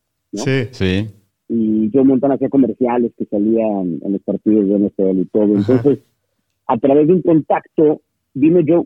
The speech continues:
Speaker 1: vino Joe Montana a México, fue a Chihuahua, a un evento. Entonces, le dije si había manera de poder entrevistarlo, ¿no?
Speaker 2: Sí.
Speaker 1: Y esto era justo cuando estaban jugando un playoff en el que estaba involucrado San Francisco.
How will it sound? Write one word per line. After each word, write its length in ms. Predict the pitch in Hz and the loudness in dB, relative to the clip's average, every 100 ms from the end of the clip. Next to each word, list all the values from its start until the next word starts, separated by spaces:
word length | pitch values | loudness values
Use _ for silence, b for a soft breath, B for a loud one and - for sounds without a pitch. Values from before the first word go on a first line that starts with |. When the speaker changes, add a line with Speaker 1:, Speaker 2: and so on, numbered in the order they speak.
| - | -4
Speaker 1:
vino 220 | - 151 180 | 0 2 2
Joe 100 | 170 | 2
Montana 300 | 165 160 151 | 0 0 0
a 20 | |
México, 320 | 147 156 147 | 0 -2 -6
fue 100 | - | -8
a 40 | 143 | -6
Chihuahua, 680 | - 139 151 143 120 120 170 _ _ _ _ _ | -4 0 2 2 0 -2 -4 _ _ _ _ _
a 80 | 117 | -2
un 180 | 131 143 | 2 2
evento. 380 | 147 165 135 143 | 2 2 0 0
Entonces, 480 | 120 143 135 147 131 _ _ _ _ _ - | 0 -2 0 0 -2 _ _ _ _ _ -4
le 80 | 135 | -2
dije 200 | 139 143 | -2 -2
si 80 | 135 | 0
había 120 | 135 | 0
manera 260 | 135 139 | 2 2
de 100 | 135 | 0
poder 220 | 120 123 135 | 0 0 0
entrevistarlo, 720 | 127 117 107 - 160 175 117 | 0 -2 -4 -4 -2 -2 -2
¿no? 240 | 104 156 233 _ _ | -4 -6 -10 _ _
Speaker 2:
Sí. 140 | - 117 117 | -14 -8 -2
Speaker 1:
Y 100 | 131 | -2
esto 160 | - | 0
era 120 | 156 | -2
justo 520 | 143 160 151 165 156 - _ _ | -2 -6 -4 0 0 -2 _ _
cuando 240 | 123 120 | -2 -2
estaban 280 | 110 139 147 | -2 -2 -2
jugando 440 | - 139 131 131 | -2 -2 0 0
un 140 | 131 131 | 0 -2
playoff 460 | 139 131 127 127 127 _ | 0 2 2 2 -2 _
en 120 | 120 | -8
el 80 | 113 | -6
que 60 | 113 | -6
estaba 200 | - 123 | -4 -2
involucrado 460 | 120 113 - 123 | -2 -2 -2 -2
San 160 | 117 104 | -2 -6
Francisco. 640 | 104 104 - 131 - 104 | -8 -6 -4 -4 -4 -10